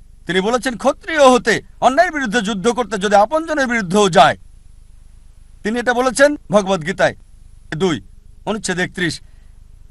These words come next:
একই কথা আছে কোরআনে, সূরা নিসা অধ্যায় চার, আয়াত একশো পঁয়ত্রিশে, যে ন্যায়ের পক্ষে যুদ্ধ করো। যেহেতু আল্লাহ সুবহানাহু ওয়া তাআলা দেখছেন, যদি এটা তোমার বিরুদ্ধে যায়, আত্মীয়দের বিরুদ্ধে যায়, তোমার বাবা মার বিরুদ্ধে গেলেও, আল্লাহ উভয়কে রক্ষা করেন।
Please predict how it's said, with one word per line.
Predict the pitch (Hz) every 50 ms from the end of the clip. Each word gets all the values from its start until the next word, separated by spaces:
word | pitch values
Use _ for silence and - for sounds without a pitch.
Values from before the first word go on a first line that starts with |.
| - - - - - - - - -
একই | - 208 277 285 - 427 453 -
কথা | 359 320 262 277 269
আছে | 269 - 254
কোরআনে, | 247 - 277 269 269 254 226 156 - - -
সূরা | - - 240 247 247
নিসা | 240 240 - 254
অধ্যায় | 247 240 220 190 233 233
চার, | - 233 226 226
আয়াত | 220 220 220 226
একশো | 226 160 202 214
পঁয়ত্রিশে, | 196 233 226 190 220 226 135 170 170 117 - - - - -
যে | 147 175 208
ন্যায়ের | 190 208 247 294 330 370 381
পক্ষে | 403 339 233 - 285
যুদ্ধ | 262 269 254 196 180 247
করো। | 226 233 233 208 170 - - - - - - - - - - - - - - - - -
যেহেতু | 139 180 196 190 196 220
আল্লাহ | 226 254 285 277
সুবহানাহু | - 240 233 214 202
ওয়া | 208 208 202
তাআলা | 175 202 214
দেখছেন, | 190 - - 247 254 254 254 - - - - - -
যদি | 135 160 233 262 320
এটা | 349 339 320
তোমার | 294 285 269 269 254
বিরুদ্ধে | 220 247 247 208 185 226 226
যায়, | 196 233 220 190 139 - - - - -
আত্মীয়দের | 180 214 - - 349 349 370 349 330 311
বিরুদ্ধে | 269 269 262 220 190 233 226
যায়, | 208 240 262 269 - -
তোমার | 226 214 220 208 185
বাবা | 160 196 226 262 285
মার | 320 330 311
বিরুদ্ধে | 254 262 247 202 170 226 214
গেলেও, | 175 202 202 202 190 156 127 - - - - - - - - - - - - -
আল্লাহ | - 170 220 247 247
উভয়কে | 214 208 214 196 151 190
রক্ষা | 180 165 - 175
করেন। | 151 156 147 135 120